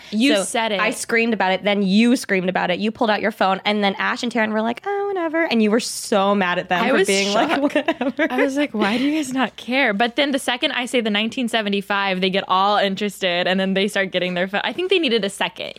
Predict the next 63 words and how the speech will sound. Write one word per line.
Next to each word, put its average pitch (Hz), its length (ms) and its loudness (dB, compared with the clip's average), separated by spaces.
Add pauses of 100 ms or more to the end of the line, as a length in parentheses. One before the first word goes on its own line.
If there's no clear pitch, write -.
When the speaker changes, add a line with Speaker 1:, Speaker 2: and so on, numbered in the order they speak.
(120)
Speaker 1:
you 208 120 0
Speaker 2:
They 330 100 2
Speaker 1:
know? 349 120 2
Speaker 2:
needed 427 260 2
to, 403 100 -4
like, 285 260 2
hear 202 320 0
one 180 240 0
person 180 300 -2
to 180 60 -4
get - 120 -6
them - 160 -6
hyped. - 300 -8
Whereas, 202 240 2
like, 214 100 2
Speaker 1:
Yeah. 151 160 -2
Speaker 2:
for 269 140 -2
you 254 160 2
and 269 100 2
I, 202 140 0
it's 196 120 -4
like, 190 120 -4 (220)
we 220 180 2
don't 403 160 2
care 233 180 0
who 208 200 4
it 180 80 2
is. 277 140 2
It 320 100 4
Speaker 1:
Who? 277 80 4
Speaker 2:
could 226 140 2
be 359 120 4
the 370 160 2
Jonas 180 340 0
Brothers 226 380 2 (100)
all, 190 420 2 (140)
all 208 140 4
Speaker 1:
Oh 226 40 2
my 302 60 2
Speaker 2:
three 240 100 2
Speaker 1:
God, 226 120 2
Speaker 2:
days 208 220 2
Speaker 1:
we'd 359 80 2
be - 0 -
Speaker 2:
and 370 80 2
Speaker 1:
the 320 120 2
Speaker 2:
we'd 277 100 2
Speaker 1:
front 285 260 2
Speaker 2:
freak 311 100 0
out. 220 260 2
Speaker 1:
row. 494 80 4
<laughs> 571 840 2
Singing 277 280 2
Burning 247 300 2
Up. 190 280 2
Speaker 2:
<laughs> - 20 -2
I - 40 2
don't - 100 0
know - 0 -
why 508 540 2
I 403 180 0
said 415 240 0
Jonas 339 400 4